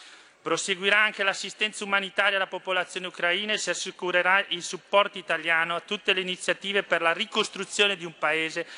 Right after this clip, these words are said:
martoriato dalla guerra, in piena sintonia con Unione Europea e nato. L'Ucraina ha ancora bisogno di noi, è necessario continuare a sostenerla.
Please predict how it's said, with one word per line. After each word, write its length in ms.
martoriato 960
dalla 260
guerra, 460
in 240
piena 320
sintonia 640
con 200
Unione 280
Europea 580
e 140
nato. 380
L'Ucraina 760
ha 60
ancora 360
bisogno 380
di 140
noi, 340
è 140
necessario 720
continuare 640
a 100
sostenerla. 760